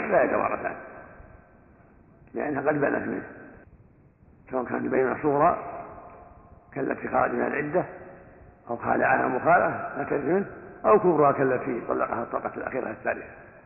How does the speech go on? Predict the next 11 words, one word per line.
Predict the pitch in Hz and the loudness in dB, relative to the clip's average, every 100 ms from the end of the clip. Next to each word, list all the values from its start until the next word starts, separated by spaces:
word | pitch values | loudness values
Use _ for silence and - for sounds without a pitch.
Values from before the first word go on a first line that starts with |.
| - - - | -20 -20 -10
فإنها | - 135 135 | -6 -2 -2
ترث | 117 104 | -2 -2
منه | 127 156 | 0 2
ولا | 170 | 2
يرثها | 120 101 - - | 2 -2 -6 -10
إذا | 98 104 | -10 -10
ماتت، | 104 101 - - - - - _ - - - - _ - - - - - _ - _ - _ _ _ _ - - - | -8 -10 -14 -20 -20 -20 -20 _ -20 -20 -20 -20 _ -20 -20 -20 -20 -20 _ -20 _ -20 _ _ _ _ -20 -12 4
إلا | 208 185 | 6 8
إذا | 151 147 | 8 8
طلق | 147 147 139 135 | 6 4 4 4
متهم | 127 - 165 139 | 2 2 2 2